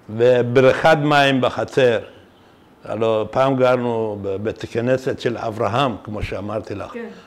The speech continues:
Speaker 1: בהתחלה שהיא באה, לא היה לה איפה, אז, אה, נתנו לנו חדר בבית כנסת.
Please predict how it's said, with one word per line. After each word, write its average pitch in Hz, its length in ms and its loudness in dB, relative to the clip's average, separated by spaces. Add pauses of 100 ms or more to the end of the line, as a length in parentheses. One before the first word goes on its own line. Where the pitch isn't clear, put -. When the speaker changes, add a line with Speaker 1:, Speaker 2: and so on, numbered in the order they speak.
Speaker 1:
בהתחלה 123 500 -2
שהיא 123 240 -2
באה, 117 420 0
לא 107 120 -2
היה 117 200 0
לה 110 240 -2
איפה, 104 240 -10 (640)
אז, 113 280 -4
אה, 131 240 2
נתנו 139 320 -2
לנו 156 200 0
חדר 147 340 0
בבית 117 280 -6
כנסת. 113 480 -8